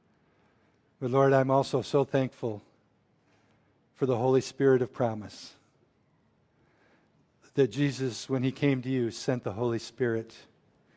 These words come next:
to live and dwell in each one of us, to be Jesus in our lives, to be our teacher,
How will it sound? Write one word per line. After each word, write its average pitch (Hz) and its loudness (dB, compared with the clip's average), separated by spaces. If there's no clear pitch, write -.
to - -6
live 139 4
and 117 -8
dwell 123 4
in 110 -6
each 113 -12
one 117 -4
of 107 -10
us, - -14
to 147 -4
be 143 2
Jesus 151 2
in 147 2
our 139 6
lives, 123 2
to 143 -6
be 151 6
our 147 6
teacher, 143 -2